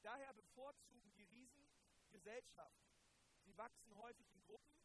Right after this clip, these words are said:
weil sie so besser vor Entwurzelungen durch starken Wind geschützt sind. Wie sehr die Bäume ein ökologisches Gleichgewicht brauchen,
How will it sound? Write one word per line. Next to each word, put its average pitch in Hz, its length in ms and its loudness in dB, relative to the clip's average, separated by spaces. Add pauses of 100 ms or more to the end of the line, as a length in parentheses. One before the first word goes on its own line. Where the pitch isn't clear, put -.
(440)
weil 202 160 0
sie 214 100 -8
so 262 180 -8
besser 233 340 -2
vor 214 200 0
Entwurzelungen 262 840 -8
durch 381 200 -8
starken 214 440 4
Wind 208 180 -10
geschützt - 440 -10
sind. 160 140 -10 (1300)
Wie 208 100 -6
sehr 233 260 2
die 269 100 -4
Bäume 226 560 -2 (360)
ein 202 180 0
ökologisches 240 760 -8
Gleichgewicht - 640 -2
brauchen, 180 360 -2